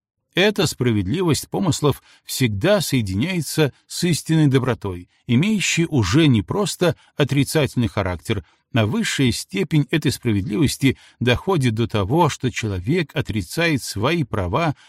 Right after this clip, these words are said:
на унаследованное имущество, хочет поддерживать свое тело только собственными силами, духовными или физическими,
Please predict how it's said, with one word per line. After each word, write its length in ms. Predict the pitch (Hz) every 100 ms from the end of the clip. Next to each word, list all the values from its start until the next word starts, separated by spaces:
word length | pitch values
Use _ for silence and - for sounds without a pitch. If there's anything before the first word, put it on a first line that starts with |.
| _
на 220 | 120 156 -
унаследованное 760 | 139 123 - 165 151 139 135
имущество, 560 | 127 147 123 107 - - _ _ - _
хочет 440 | _ 202 - 170 -
поддерживать 640 | 120 107 196 135 151 139
свое 280 | 131 127 123
тело 440 | - 190 175 139 - _ -
только 420 | 196 190 - 170
собственными 640 | - 196 160 - 165 156
силами, 600 | - - 127 107 110 107 - _
духовными 720 | 117 127 - 190 151 160 151 147
или 180 | 156 143
физическими, 800 | - 139 135 - 98 - -